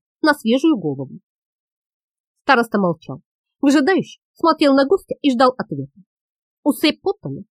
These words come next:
воинственно топорщились, а на лбу явственно проступили морщины. Отступать он не собирался. Сигмону же вспомнился жаркий шепот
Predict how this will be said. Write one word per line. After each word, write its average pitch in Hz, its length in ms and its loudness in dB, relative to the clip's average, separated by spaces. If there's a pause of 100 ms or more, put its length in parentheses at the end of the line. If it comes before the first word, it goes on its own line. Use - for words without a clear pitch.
воинственно 285 520 0
топорщились, 160 580 -8 (460)
а 277 80 2
на 285 140 4
лбу 320 220 -2 (280)
явственно 240 560 0
проступили 285 460 -2
морщины. 170 520 -6 (580)
Отступать 277 460 -4 (340)
он 262 220 4
не 285 80 2
собирался. 214 640 -4 (840)
Сигмону 311 340 2
же 147 120 -14 (100)
вспомнился 302 600 0
жаркий 285 300 -2
шепот 247 280 -4